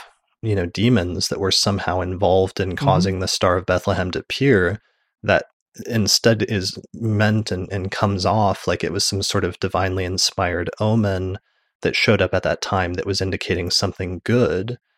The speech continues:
Speaker 1: And you really run into an issue there if you want to
Speaker 2: Mm-hmm.
Speaker 1: attempt to portray that negatively somehow.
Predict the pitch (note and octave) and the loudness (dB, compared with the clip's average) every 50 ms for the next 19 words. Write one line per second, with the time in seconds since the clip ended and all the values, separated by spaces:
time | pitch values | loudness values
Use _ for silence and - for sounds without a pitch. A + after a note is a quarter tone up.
0 | _ _ _ _ _ - - G2+ G2 G2 F#2+ F#2+ F#2+ - - G#2+ G2+ F#2+ G2 G2 | _ _ _ _ _ -8 -4 -2 0 0 0 0 -2 -4 -2 -2 -2 0 0 0
1 | G2 F#2 G2 G2 F#2 F#2 F2+ F#2 - F#2 F#2 F#2 F#2+ A2 - - - G#2 F#2+ E2+ | 0 2 0 0 0 -2 -4 -4 -4 -4 -2 -2 -2 -2 -2 -2 -2 -2 -2 -2
2 | - F2 F2 E2+ F2 - - G2+ G2 F#2 F#2+ F#2+ F#2 - - - - F2 F#2 C#3 | -2 -2 -2 -2 -2 -4 -2 -2 -2 0 0 0 -2 -2 -2 -2 -2 0 0 -2
3 | C#3+ - - G#2+ G#2+ - - - - - F2+ - - - G2+ F2+ F2 E2+ F2 D#2+ | -2 0 0 0 0 0 -4 -8 -6 -4 -4 -4 -2 -2 0 0 0 0 0 -2
4 | E2+ - G2+ G#2 G#2+ A2 A2 G2+ - - D#2+ F2 F2 - - F2+ E2+ F2+ G2 G2 | -2 -2 -2 0 0 0 0 -2 -4 -8 -8 -6 -6 -4 -4 -4 -4 -4 -4 -2
5 | F2+ F2+ G#2+ C3 | -2 -2 -4 -6